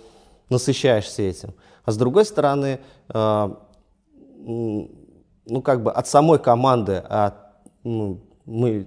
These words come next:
как бы любим друг друга в, в команде, вот, и, м, с-, креативный процесс с этими людьми — это огромная радость само по себе.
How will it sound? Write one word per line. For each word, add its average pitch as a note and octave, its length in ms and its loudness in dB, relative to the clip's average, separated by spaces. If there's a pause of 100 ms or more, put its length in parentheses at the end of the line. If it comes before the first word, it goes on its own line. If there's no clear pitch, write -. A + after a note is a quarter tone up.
как G2+ 140 -2
бы F#2 100 -6
любим A#2 300 2
друг F#2 180 -4
друга F2 240 -6
в, - 280 -20
в - 20 -20
команде, F#2 460 -6 (180)
вот, F#2 420 -6 (300)
и, G#2+ 640 -2 (220)
м, G2+ 240 -10 (1120)
с-, - 80 -20
креативный B2 500 4
процесс G#2+ 360 -2
с - 60 -4
этими A2 240 -2
людьми — A#2 320 2
это G2+ 300 0
огромная G#2 400 0
радость F#2+ 380 -4 (200)
само F#2 200 -6
по - 100 -20
себе. F#2+ 380 -14